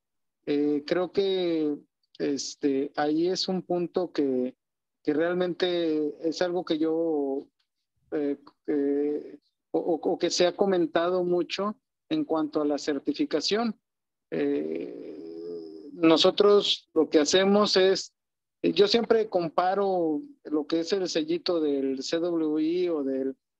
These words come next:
este, tengo entendido que también los C W Es lo, lo tienen, el sello,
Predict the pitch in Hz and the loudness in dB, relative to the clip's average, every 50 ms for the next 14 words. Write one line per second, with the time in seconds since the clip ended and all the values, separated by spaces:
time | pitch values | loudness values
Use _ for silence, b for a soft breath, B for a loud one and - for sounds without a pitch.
0 | _ _ _ _ _ 147 135 131 - - - _ _ 147 135 135 135 139 - - | _ _ _ _ _ -4 -4 -4 -6 -10 -16 _ _ -2 0 2 0 0 0 0
1 | 170 170 185 180 170 165 156 165 175 175 - 160 151 151 147 160 165 170 151 - | 0 0 0 0 0 0 0 0 0 0 0 -2 0 0 0 0 0 -2 -2 -2
2 | 160 156 165 165 156 156 151 151 151 143 - 170 165 151 139 139 143 - - - | -2 -2 0 0 0 0 0 -2 -2 -4 -4 -2 -2 -2 -2 -2 -4 -4 -4 -4
3 | 151 143 143 - 165 165 170 190 208 226 - _ _ _ _ _ _ _ _ _ | -4 -4 -2 -2 -2 -2 -2 -2 -4 -4 -6 _ _ _ _ _ _ _ _ _
4 | _ _ - 151 143 139 139 139 - 175 175 175 175 185 214 247 | _ _ -4 -2 -2 -2 -2 -2 -2 -2 0 0 0 0 0 0